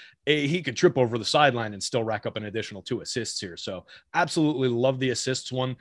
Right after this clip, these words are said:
but I think they're all on the board. Like, the points plus assists is gonna be there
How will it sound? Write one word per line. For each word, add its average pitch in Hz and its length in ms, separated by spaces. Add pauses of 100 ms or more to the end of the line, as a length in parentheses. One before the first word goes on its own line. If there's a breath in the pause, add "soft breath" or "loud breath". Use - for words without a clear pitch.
(200 soft breath)
but 147 120
I 156 40
think 262 200
they're 139 160
all 143 180
on 117 120
the 104 80
board. 123 200
Like, 107 140
the 101 80
points 143 320
plus 135 260
assists 135 380
is 123 100
gonna 127 180
be 120 180
there 120 320